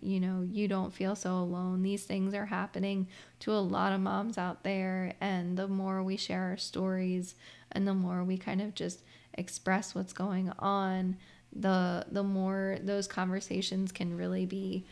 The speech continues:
open up, and the more we can feel more confident and empowered in motherhood.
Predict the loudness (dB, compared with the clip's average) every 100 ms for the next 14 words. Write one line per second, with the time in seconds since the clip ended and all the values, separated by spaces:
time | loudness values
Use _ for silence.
0 | -18 -2 6 6 6 2 2 0 -2 -4
1 | -4 0 0 0 0 -2 -2 -2 0 0
2 | 0 0 0 -2 -4 -2 -2 -2 -2 0
3 | 0 0 -2 -6 -20 -20 -6 2 4 4
4 | 2 0 0 0 0 0 0 0 0 0
5 | 0 -2 -4 -2 -2 -2 -2 -4 -12 -20
6 | -10 0 2 4 2 -2 -4 -4 -4 -4
7 | -4 -6